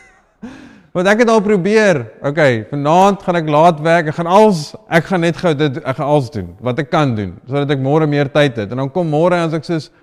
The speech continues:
"Wat het gebeur? <laughs> Waar, waar het al hierdie goed vandaan gekom wat ek nou moet doen?" Toe besef ek net, as ek nie die Here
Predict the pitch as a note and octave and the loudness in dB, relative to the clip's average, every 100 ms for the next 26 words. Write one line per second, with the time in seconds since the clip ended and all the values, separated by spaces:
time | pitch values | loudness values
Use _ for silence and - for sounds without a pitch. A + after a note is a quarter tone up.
0 | _ - G#3+ A#3+ A3 G3+ B3 E3 A2 - | _ -10 -8 -6 -4 -4 -2 -2 -4 -8
1 | F3+ - - - - - E3 - B3+ C4+ | -8 -8 -10 -12 -14 -10 -10 -10 -12 -10
2 | A#3+ E3+ - - B3 B3 A#3 A#3 G#3+ A3 | -10 -12 0 2 4 4 4 4 2 0
3 | G#3 G3+ G#3+ A#3 A3 G#3 G3 F#3 E3+ E3 | 0 0 0 0 0 0 0 0 0 2
4 | D3+ B2+ A#2 G2 - G3 F#3+ F#3 _ _ | 2 0 -2 -6 -10 -10 -10 -14 _ _
5 | _ - G#3+ G#3+ - B3 A3+ G#3 G3 E3+ | _ -4 0 0 2 2 2 0 0 -2
6 | F3+ G#3+ A3 C#4 B3 G#3+ G#3 | -2 -4 -2 -2 0 2 2